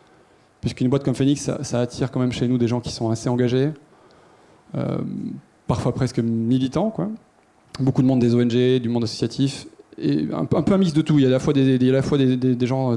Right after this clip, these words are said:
qui sont là pour la cause sociale, pour être un peu les Robins des Bois au service des assos. Donc eux sont hostiles à une, à une cotation en bourse, ça c'est sûr.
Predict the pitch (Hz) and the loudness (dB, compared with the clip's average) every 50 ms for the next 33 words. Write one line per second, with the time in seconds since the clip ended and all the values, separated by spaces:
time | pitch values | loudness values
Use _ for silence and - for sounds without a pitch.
0 | 113 - - - - - 135 131 - 131 123 117 - - 131 127 113 - - 117 | -4 -6 -12 -8 -4 -2 -2 -2 0 0 -2 0 0 0 0 0 0 -4 -6 -6
1 | - - 131 131 127 117 139 - _ _ _ _ _ _ _ - - - _ _ | -2 0 0 0 0 -2 -6 -10 _ _ _ _ _ _ _ -20 -20 -20 _ _
2 | - 127 123 123 117 - 131 120 - 139 131 127 135 143 151 147 147 143 131 143 | 0 2 2 2 0 -2 -2 0 2 2 4 4 4 4 4 4 4 4 4 4
3 | 143 135 - 135 127 123 120 117 113 120 113 - 147 175 220 220 - - - - | 2 2 2 0 0 0 2 2 0 0 0 0 0 -2 -2 -4 -8 -18 -20 -20
4 | - - - - - - _ _ - 127 - 156 143 - 131 120 127 123 - - | -20 -20 -20 -20 -20 -20 _ _ -12 -4 -2 0 0 0 0 -2 -2 -2 0 -2
5 | 143 131 123 117 113 110 113 113 123 - 123 120 - - - - - - - 147 | 0 0 2 0 2 0 0 0 0 -2 -4 -4 -6 -8 -14 -14 -12 -12 -12 -12
6 | - - - 123 - 127 - 131 113 - 120 117 120 120 120 - 123 - - 117 | -10 -8 -10 -6 -6 -2 -2 -2 -2 -2 -2 -2 -2 -2 -4 -6 -8 -8 -8 -6
7 | - 143 147 | -4 -6 -6